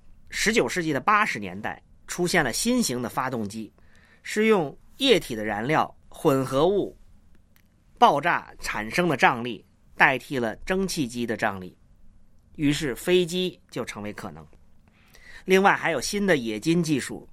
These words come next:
农业科学、农业化学，在十九世纪都取得了相当的进步。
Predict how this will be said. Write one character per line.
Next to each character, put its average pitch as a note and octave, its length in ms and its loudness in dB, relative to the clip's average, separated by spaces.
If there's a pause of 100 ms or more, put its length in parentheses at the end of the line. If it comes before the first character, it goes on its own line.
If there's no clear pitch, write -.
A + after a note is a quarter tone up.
(220)
农 C3 260 0
业 G3+ 160 2
科 C#3 300 -4
学、 G2+ 320 -12 (460)
农 C#3+ 220 0
业 F3+ 140 4
化 C#3 300 0
学， G2+ 260 -14 (460)
在 E3+ 160 4
十 - 240 0
九 D3+ 160 2
世 D3+ 160 -6
纪 C#3+ 160 -4
都 D3+ 100 0
取 A#2+ 220 -6
得 B2 140 -4
了 B2+ 80 -2
相 F3 260 0
当 D#3+ 160 0
的 C3 80 -4
进 G2+ 240 -8
步。 F2 180 -16